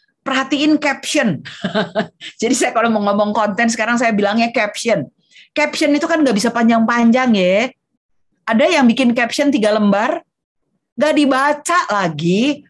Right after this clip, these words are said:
Di Instagram captionnya itu singkat, padat. Di YouTube descriptionnya singkat, padat.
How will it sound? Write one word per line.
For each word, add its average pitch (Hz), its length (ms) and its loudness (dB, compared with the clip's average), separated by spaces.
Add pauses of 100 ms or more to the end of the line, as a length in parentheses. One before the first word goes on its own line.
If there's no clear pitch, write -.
(300)
Di 285 160 0
Instagram 285 640 0
captionnya 262 560 0
itu 311 480 0 (320)
singkat, 285 640 0
padat. 277 560 0 (320)
Di 247 240 4
YouTube 254 320 0
descriptionnya 254 800 0
singkat, 262 560 0 (320)
padat. 277 800 0